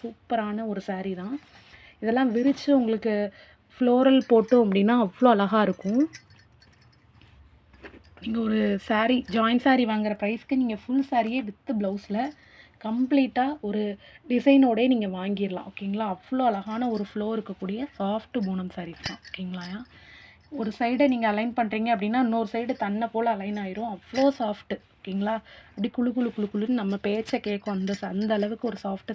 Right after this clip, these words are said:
சாரீஸ் தான் இது எல்லாமே. ஓகேங்களாயா? நீங்க அப்படியே ஸ்கிரீன்ஷாட் எடுத்து புக் பண்ணிக்கலாம் ஈஸியா. ஓகேங்களாயா? செம்ம சாஃப்ட், நீட் லுக்ல உங்க முன்னாடி தான் நம்ம நூல் முதற்கொண்டு பிரிச்சு நம்ம காட்டக்கூடிய சாரீஸ். இந்த சாரீ அப்படியே டெலிவரி ஆகும் உங்களுக்கு வேணும் அப்படின்னா.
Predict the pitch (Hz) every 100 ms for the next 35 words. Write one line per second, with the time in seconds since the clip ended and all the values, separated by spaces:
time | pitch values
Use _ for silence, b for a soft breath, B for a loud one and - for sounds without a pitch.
0 | 196 180 180 - 202 170 160 180 170 165
1 | _ - 180 175 175 202 214 b b b
2 | b _ _ _ _ _ _ _ _ _
3 | _ _ _ _ _ B B - 214 208
4 | - - 262 269 - 233 233 247 220 214
5 | 226 269 202 - 220 196 190 175 202 143
6 | - 202 - - 196 190 185 190 190 -
7 | - 208 190 220 240 226 202 - 254 285
8 | - B B B B 220 233 247 - 226
9 | 220 220 269 - - - 202 202 220 240
10 | 240 226 247 214 202 240 233 202 208 226
11 | 247 202 208 254 214 196 185 180 190 185
12 | 185 185 190 247 - B B B 208 196
13 | 220 269 226 - 226 247 214 202 202 185
14 | 196 - 196 - 185 190 196 196 180 170